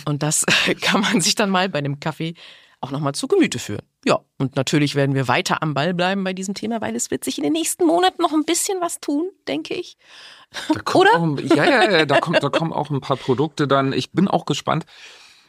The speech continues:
Speaker 2: wie diese Standarddepots dann auch aussehen. Wir
Speaker 1: Ja.
Speaker 2: haben das erste ja schon so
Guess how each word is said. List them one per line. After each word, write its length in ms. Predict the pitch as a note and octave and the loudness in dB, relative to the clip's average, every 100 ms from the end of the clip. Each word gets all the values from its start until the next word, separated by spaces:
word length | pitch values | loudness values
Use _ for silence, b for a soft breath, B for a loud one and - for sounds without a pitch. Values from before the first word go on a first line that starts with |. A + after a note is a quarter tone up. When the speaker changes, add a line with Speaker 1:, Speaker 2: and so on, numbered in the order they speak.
| - | -8
Speaker 2:
wie 120 | A2+ | -4
diese 460 | A#2 A#2 A#2 A2+ C2+ | -2 0 2 2 2
Standarddepots 960 | - C#3+ D#3 A#2+ D#2+ C#2+ - - - | 0 -2 -2 -2 -4 -10 -12 -10 -8
dann 240 | - E2 D#2+ | -8 -8 -6
auch 220 | G2 - | -6 -6
aussehen. 640 | - F#2+ - A2 B2 C3+ | -4 -4 -2 0 0 0
Wir 80 | C3 | 0
Speaker 1:
Ja. 60 | - | 2
Speaker 2:
haben 140 | C#3+ | 2
das 140 | B2 | 0
erste 340 | - A#2+ - C#3 | 0 0 0 -2
ja 120 | B2+ | -2
schon 180 | - B2 | -2 -2
so 320 | A2 A2+ - | 0 -2 -4